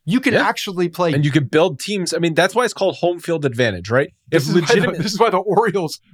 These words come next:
Speaker 1: moved their fence back so that they could play, uh, so that they could attack, uh, free agency whenever they get money to spend on pitchers, and it would be more attractive for them to go to Baltimore with the new field dimensions.
Speaker 2: Every other sport,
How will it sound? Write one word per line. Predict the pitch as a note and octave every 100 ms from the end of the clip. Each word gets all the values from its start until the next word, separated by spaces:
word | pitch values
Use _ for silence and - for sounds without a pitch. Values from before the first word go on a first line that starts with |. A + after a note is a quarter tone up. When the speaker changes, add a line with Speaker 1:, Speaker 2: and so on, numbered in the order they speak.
| -
Speaker 1:
moved | E3+ G3 B3 A3 D#3+
their | F3+ F3
fence | - G#3 F#3+
back | - D3 D3 - _ -
so | -
that | F3 F3+
they | F#3+
could | F#3+ E3+ - _ _ _
play, | E3 G3 F#3+ -
uh, | D#3+ D3
so | F3
that | F3
they | E3
could | F#3 F3
attack, | D#3+ F3+ E3 _ -
uh, | C#3+ C#3
free | - F3
agency | F#3 E3 D#3+ D#3+ D3
whenever | D3 D#3 D#3+
they | D#3
get | D3+ D3
money | C#3+ C#3+
to | C3+
spend | C3 - E3+ D3 C3+ _ _ _ E3
on | D#3 D3+ C#3
pitchers, | B2 - F#3+ D3 C3+ B2+ - - _
and | D#3+ D3+
it |
would | D3
be | C#3
more | C#3+ D3
attractive | C#3 - F3+ F3 E3+ D3+
for | C#3+
them | C#3+ C3+ C3 _ _
to | -
go | C#3 C#3+ C#3 C3
to | C#3
Baltimore | A2+ A#3 A#3+ D#3+ C#3+ C#3 C3 - _ -
with | C3
the | D3+
new | C#3+ D#3+ D#3+ C#3+ C3+ - _
field | - F3 B2
dimensions. | A#2+ B2 B2 - - - - _ _ _ _ _
Speaker 2:
Every | D#3+ G3+ C4
other | F#3+ F3+
sport, | E3 - B2+ G#2+ G#2+